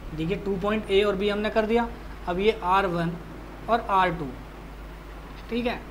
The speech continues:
Total resistance बीस है, तो भाई दस यहाँ होगा, दस यहाँ होगा,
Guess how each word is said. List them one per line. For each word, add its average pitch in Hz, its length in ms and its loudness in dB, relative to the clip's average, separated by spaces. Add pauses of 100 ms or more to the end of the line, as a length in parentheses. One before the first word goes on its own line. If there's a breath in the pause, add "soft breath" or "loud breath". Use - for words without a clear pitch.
Total 208 320 8
resistance 220 420 6
बीस 190 280 4
है, 190 100 4 (520)
तो 156 60 -4
भाई 170 220 4
दस 196 240 8
यहाँ 220 300 10
होगा, 226 200 12
दस 185 260 6
यहाँ 190 280 8
होगा, 233 160 8